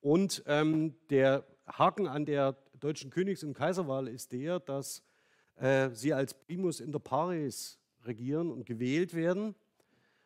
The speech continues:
und in der Regel nur auf ihr eigenes Territorium als Machtbasis setzen können. Es gibt zu dieser Zeit kein,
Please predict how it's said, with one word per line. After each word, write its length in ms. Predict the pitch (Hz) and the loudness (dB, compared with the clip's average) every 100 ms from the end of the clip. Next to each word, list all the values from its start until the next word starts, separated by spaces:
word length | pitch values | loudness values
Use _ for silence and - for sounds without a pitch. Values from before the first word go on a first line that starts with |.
| _ - | _ -2
und 760 | 151 156 156 156 - - - _ _ _ _ _ _ | 4 6 4 2 -2 -4 -6 _ _ _ _ _ _
in 140 | 170 | 2
der 120 | 185 160 | 6 6
Regel 300 | 185 190 185 | 6 6 6
nur 320 | 175 196 180 | 6 4 4
auf 200 | 175 170 | 0 2
ihr 180 | 165 - | 0 2
eigenes 380 | 165 170 170 | 2 2 -2
Territorium 720 | - 165 147 - 170 147 117 107 | 0 0 0 0 0 2 0 -2
als 260 | 120 120 | -6 -2
Machtbasis 640 | 135 139 - 107 95 92 - | 0 0 0 -4 -4 -8 -12
setzen 320 | 95 - 92 | -12 -14 -20
können. 220 | 85 78 _ _ - | -20 -20 _ _ -18
Es 140 | 104 | -8
gibt 180 | 170 - | -6 -4
zu 80 | 165 | -4
dieser 220 | 139 135 | -2 -4
Zeit 380 | - 123 131 - | 0 2 2 0
kein, 380 | 120 127 139 | 0 2 0